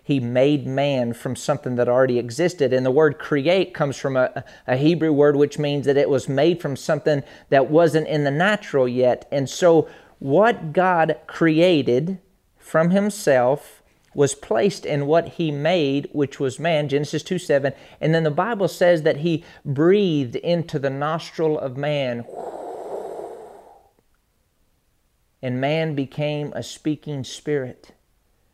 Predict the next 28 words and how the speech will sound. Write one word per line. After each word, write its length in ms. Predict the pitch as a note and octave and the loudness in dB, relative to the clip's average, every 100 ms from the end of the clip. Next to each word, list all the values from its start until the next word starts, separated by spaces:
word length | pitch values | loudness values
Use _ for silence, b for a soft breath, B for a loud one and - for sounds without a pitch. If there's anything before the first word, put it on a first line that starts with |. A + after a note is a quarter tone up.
| _ _ _ _ _ | _ _ _ _ _
Think 260 | - E3 D3+ | -4 -2 -2
about 340 | C#3 C3 B2 | 0 0 0
this. 260 | C#3+ C3 - | 0 0 -2
When 140 | C#3+ | -6
he 240 | C#3 D3 B B B | -2 -2 B B B
made 500 | C3+ C#3 D3 D#3 C#3+ | -6 0 4 4 2
man 420 | C#3 C#3+ D3 C#3 | 0 0 0 0
and 120 | B2+ C3 | -2 -2
he 160 | D3+ | -2
breathed 760 | B2+ C3 C#3+ D#3 D#3+ D#3 B2 C#3+ | -2 0 2 2 2 0 0 -2
into 300 | D#3 C#3+ C3 | -2 -2 -2
him, 300 | C#3 C3 B2+ | -2 -4 -2
he 120 | D#3 | 0
was 240 | D3 B2 | 0 -2
full 240 | - F#3 D3 | -4 -2 -2
of 120 | B2 | -2
life. 560 | B2+ C#3+ D#3+ D3+ D#3 | 0 0 2 -2 -2
He 120 | E3+ D3+ | -4 -2
had 160 | D3+ | -2
the 80 | C3+ | -2
life 460 | B2 C3+ D#3 D#3+ C#3+ | -2 -2 -2 -2 -4
of 180 | B2 | -6
God. 300 | B2 D3 C#3+ | -2 0 0
The 80 | B2+ | 0
first 420 | - E3+ E3+ - | -2 0 0 0
thing 220 | - D#3+ D3 | -2 -2 -2
Adam 360 | D3+ D3+ C3+ | -2 -2 -2
saw 560 | - - E3 D#3 C3+ | -6 -2 2 4 2